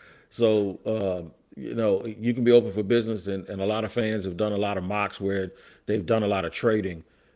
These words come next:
and you have to be willing to have a trade partner. I think in a normal year, when you move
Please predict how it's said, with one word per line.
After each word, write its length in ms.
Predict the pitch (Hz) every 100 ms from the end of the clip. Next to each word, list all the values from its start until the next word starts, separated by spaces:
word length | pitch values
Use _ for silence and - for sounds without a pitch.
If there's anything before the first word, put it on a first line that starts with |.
| _
and 440 | 107 104 101 90 87 -
you 200 | 104 131
have 220 | 139 135
to 80 | 127
be 400 | 117 127 120 107
willing 640 | 98 110 135 135 120 113 110
to 220 | 117 110
have 340 | 117 123 117
a 40 | 107
trade 380 | 104 117 104 -
partner. 400 | 135 95 71 - _ _ _ _ _ -
I 140 | 113
think 260 | 127 151 147
in 80 | 123
a 60 |
normal 460 | 113 110 127 135 131
year, 300 | 123 135 139
when 200 | 120 110
you 120 | 113
move 360 | 107 120 123